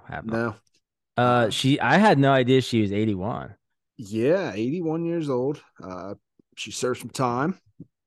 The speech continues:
Speaker 1: Yeah.
Speaker 2: She's, uh, <laughs> uh, yeah, she said that she upped her Pilates, uh, workouts, and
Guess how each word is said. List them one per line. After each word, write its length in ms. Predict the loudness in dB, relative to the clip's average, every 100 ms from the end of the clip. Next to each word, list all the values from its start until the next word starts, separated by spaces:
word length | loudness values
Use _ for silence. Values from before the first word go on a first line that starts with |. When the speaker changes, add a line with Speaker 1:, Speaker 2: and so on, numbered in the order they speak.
| -14 -8 -4 2
Speaker 1:
Yeah. 300 | 2 2 2
Speaker 2:
She's, 220 | 0 0
uh, 220 | -2 -2 -6 -16 -20 -4 2
<laughs> 1400 | 4 4 4 2 2 0 -4 -10 -18 -20 -20 _ _
uh, 380 | -8 -6 -4 -6 -6 0
yeah, 320 | 4 4 0 -10 _
she 440 | -6 0 0 0
said 260 | 0 0 0
that 100 | -6
she 320 | -4 -4 -4
upped 240 | -4 -6 -2
her 320 | 0 0 -2 -8 _ -6
Pilates, 680 | -4 -2 -2 -2 -4 -6 _ _
uh, 440 | -12 -10 -10 -12 -14 _ _ -4
workouts, 600 | -4 -2 -4 -4 -6 -6
and 220 | -6